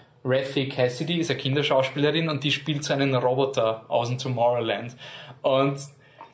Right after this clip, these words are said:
der Film ist überraschend oft brutal. Also dadurch, dass sie ein Roboter ist, kann's halt mal passieren, dass sie auf einer Straße steht und ein Auto kommt vorbei und dann steht sie nicht mehr auf der Straße.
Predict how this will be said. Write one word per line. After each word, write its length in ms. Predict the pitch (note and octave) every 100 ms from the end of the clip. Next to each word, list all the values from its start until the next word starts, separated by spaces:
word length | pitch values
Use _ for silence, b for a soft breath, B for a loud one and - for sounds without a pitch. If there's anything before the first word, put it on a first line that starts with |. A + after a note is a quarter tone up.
| _ -
der 100 | C#3
Film 440 | - - C3 F3+
ist 120 | D4 D#4+
überraschend 720 | C#4 G3+ C#3 D3 - C#4 G3+
oft 380 | D#3 E3 - -
brutal. 580 | G3+ G3 G3 C3+ D#3
Also 200 | F#3+ E3+ C#3+
dadurch, 240 | C3+ E3
dass 180 | F3+ F3
sie 60 |
ein 100 | F#3
Roboter 460 | D3 C3 D3+ E3+ F3+
ist, 120 | F3+
kann's 220 | D#3 D3
halt 140 | E3+ D#3+
mal 100 | E3
passieren, 480 | E3+ - - D3+ D#3+
dass 160 | D#3
sie 80 | D#3
auf 140 | C3+ D3
einer 160 | D3+
Straße 460 | D#3+ C3+ B2 B2+ -
steht 200 | - C#3
und 120 | D3+
ein 120 | C#3+
Auto 280 | B2+ D#3 F3+
kommt 260 | - B2+ B2+
vorbei 480 | C#3+ B2 B2 B2 B2+
und 120 | B2+ B B
dann 100 | C#3
steht 220 | C3+ D#3 -
sie 100 | D#3+
nicht 240 | F3 -
mehr 140 | C#3+
auf 140 | C3+ -
der 80 | C3+
Straße. 640 | - - C3 - E3+